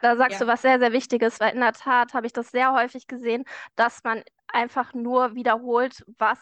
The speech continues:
Speaker 1: eben im Ticket schon steht. Und dann geht man halt durch, ich habe gestern halt den und den Code programmiert, dann habe ich den deployed.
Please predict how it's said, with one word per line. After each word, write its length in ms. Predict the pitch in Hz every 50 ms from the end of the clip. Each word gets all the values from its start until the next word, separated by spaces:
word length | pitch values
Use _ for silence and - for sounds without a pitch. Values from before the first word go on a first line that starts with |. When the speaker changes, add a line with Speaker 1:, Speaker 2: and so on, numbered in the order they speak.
| _
Speaker 1:
eben 200 | - 233 240 240
im 120 | 226 180 233
Ticket 360 | - - 233 - 220 214 -
schon 160 | - 214 202
steht. 340 | 214 - - 190 185 185 - - - - - - -
Und 320 | - - 214 220 220 220 208
dann 160 | - 233 233
geht 160 | 233 269 269
man 160 | 294 240 233
halt 220 | 226 214 208 208 -
durch, 240 | 302 311 302 302 -
ich 160 | 233 - 247
habe 100 | 220 208
gestern 460 | - 196 - - - 214 190 196 208
halt 240 | 202 175 185 - -
den 160 | 202 190 196
und 100 | 190 190
den 160 | - 233 285
Code 240 | - - 381 359 359
programmiert, 640 | - - 339 302 277 285 285 277 285 277 277 269 -
dann 140 | 196 208 220
habe 180 | 208 202 214
ich 100 | 208 -
den 200 | - 240 226 220
deployed. 480 | 233 233 - - 311 269 285 277 269